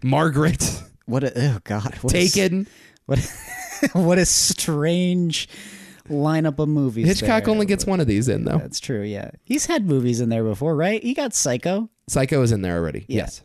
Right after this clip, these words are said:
Speaker 2: Okay, okay, so that's fine.
Speaker 1: So this will be his second, and he's got two more coming up.
Speaker 2: That's right.
Speaker 1: Yeah.
Speaker 2: That's right.
Speaker 1: Uh, my vote for this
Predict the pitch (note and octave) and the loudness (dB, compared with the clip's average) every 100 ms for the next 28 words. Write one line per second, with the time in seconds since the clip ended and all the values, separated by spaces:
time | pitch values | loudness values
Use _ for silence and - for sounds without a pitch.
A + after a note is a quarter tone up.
0 | - - F#3+ D3 F3 B2+ B2+ G3+ G#3+ - | -6 -4 -4 -6 -4 -4 -2 -4 -4 -6
1 | - - G#2 G#2 - B2 B2 C3+ - - | -10 -6 -2 0 0 2 2 2 -2 -4
2 | G#2 A2 A2+ C#3 A#2+ - D#3 E3 - F3 | -2 -2 0 0 -2 0 2 2 0 0
3 | F3 - _ _ _ - - A2 - _ | 0 -4 _ _ _ -12 -4 -4 -4 _
4 | _ - E2 F#2+ - - - F2 - _ | _ -8 -8 -8 -12 -16 -12 -14 -14 _
5 | _ _ D3 D3+ D3+ D3+ D3 D3+ F3 E4 | _ _ 2 4 4 2 2 2 4 4
6 | F4+ C#3 G#2+ D3 - - _ - - C3 | 4 4 2 0 -4 -12 _ -10 0 4
7 | A#3 A#3 - | 4 4 0